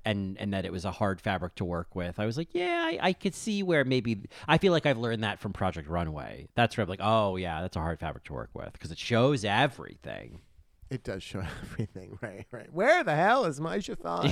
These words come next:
Speaker 1: Yeah.
Speaker 2: Um, I, I thought Lucy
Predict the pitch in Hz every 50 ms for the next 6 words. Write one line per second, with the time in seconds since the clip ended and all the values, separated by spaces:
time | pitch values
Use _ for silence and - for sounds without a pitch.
0 | - - 160 110 82 82 92 - - - - - 165 165 165 165 160 156 151 147
1 | 147 - - - - - - - - - - - 202 220 220 226 240 240 240 240
2 | 233 247 - - _ - 175 196 190 - 262 302 - - 170 175 190 220 233 220
3 | - - - 147 143 143 147 147 147 151 160